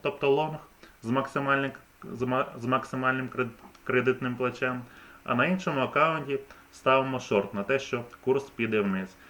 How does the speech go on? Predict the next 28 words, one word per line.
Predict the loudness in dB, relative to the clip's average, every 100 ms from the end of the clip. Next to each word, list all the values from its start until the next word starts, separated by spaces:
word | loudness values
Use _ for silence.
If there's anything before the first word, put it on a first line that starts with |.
| -20 -4
І | -2
таким | -2 -2 -4 -2
чином | 2 4 4 4
ви | 4
гарантовано | 8 8 6 2 2 2 0 -6
з | -2
цих | 0 0
от | -2 0
п'ятдесяти | -2 0 -2 -2 0
доларів | 0 0 0 0
на | 0 2
одному | 2 2 2 2
із | 2
аккаунтів | 2 2 2 0 -4 -8 -10 -20 -12 -4
заробите | 4 6 6 4 0
плюс | -2 0 -2 -2 -10 -20 -8
п'ятдесят, | -2 0 0 2 2 0 -2
плюс | 2 2 -2 -14
сто | -20 0 0
доларів. | 4 4 4 0 -10 -20 -20 -20 -20 -20 -20 -20 -8
Тобто | 0 0 0 0
ось | 2 2
таким | -2 -2 -2
от | -4
простим | -2 -2 0 -2
чином, | -2 -2 0 2
маючи | 2 2 0
всього-навсього | -2 0 2 2 2 0 -2 -2